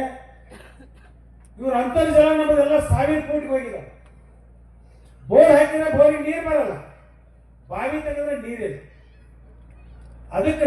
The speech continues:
ನಾವೊಂದು, ನಾವು ರೈತರು ಎಲ್ಲರೂ ಸೇರ್ಕೊಂಡು ಒಂದು ಆಲೋಚನೆ ಮಾಡಿದ್ದೇನೆಂದ್ರೆ,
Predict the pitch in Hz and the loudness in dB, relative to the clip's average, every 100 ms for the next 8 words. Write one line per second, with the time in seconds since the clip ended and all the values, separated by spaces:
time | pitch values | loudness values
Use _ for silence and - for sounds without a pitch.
0 | 262 262 277 277 285 262 262 240 226 269 | 4 4 4 6 6 6 4 4 2 0
1 | 277 254 240 233 233 220 208 208 208 208 | 0 -4 -4 -6 -8 -8 -8 -8 -8 -4
2 | 202 180 202 240 240 226 208 202 202 190 | -4 0 0 0 -4 -4 0 0 0 -4
3 | 175 165 - | -6 -4 -4